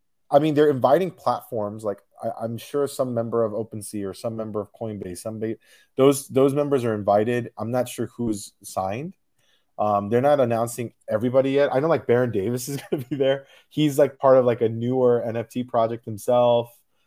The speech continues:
um, for sports fans. And then, um, but what I do like is they're not just celebrity name dropping for no reason. They're getting people that are specifically involved in projects to talk about projects.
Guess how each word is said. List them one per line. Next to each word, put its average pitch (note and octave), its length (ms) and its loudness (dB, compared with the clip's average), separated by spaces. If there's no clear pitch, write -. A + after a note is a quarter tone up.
um, F#2+ 320 -4
for G2+ 120 -8
sports A#2 320 -2
fans. A2 420 -8
And A#2+ 160 -4
then, A#2 500 -2
um, A2+ 420 2
but C3+ 160 6
what C3 120 8
I B2+ 100 8
do F#3 260 0
like G#2 440 2
is A#2 220 -2
they're A#2+ 160 4
not D#3+ 200 0
just - 220 -6
celebrity B2 420 2
name G2+ 220 -6
dropping G2 340 -4
for G2+ 140 -12
no F#2+ 80 -10
reason. F#2 420 -6
They're B2+ 340 8
getting B2 300 0
people C3+ 320 -4
that A2+ 140 2
are G#2+ 60 -2
specifically A#2+ 880 -6
involved A2 720 -2
in C#3+ 140 -10
projects - 840 -2
to A#2+ 60 -6
talk - 260 -4
about A2+ 260 -2
projects. - 760 -4